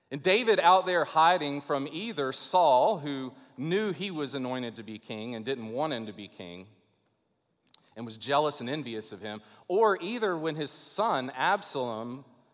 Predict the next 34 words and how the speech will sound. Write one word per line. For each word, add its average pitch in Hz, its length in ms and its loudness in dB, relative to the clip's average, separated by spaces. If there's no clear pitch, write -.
betrayed 175 560 -2
him 127 400 -6
and 123 200 -6
tried 147 280 0
to 135 80 -4
take 143 320 -4
the 123 80 -6
throne 139 420 -4
from 143 380 -4
him. 76 240 -16
It 139 80 -6
was 147 180 -6
one 196 140 0
of 196 80 2
those 151 180 4
situations. 147 840 -6
I 139 120 2
think 202 240 -4
the 151 80 0
reason 147 320 -4
it 123 100 -6
didn't 123 560 -6
tell 143 220 0
us - 240 -2
specifically 131 640 -8
which 120 240 -10
one 117 240 -6
is 110 280 -10
to 110 80 -14
make 113 200 -8
it 113 60 -8
a 107 40 -6
little 120 260 -6
more 110 300 -10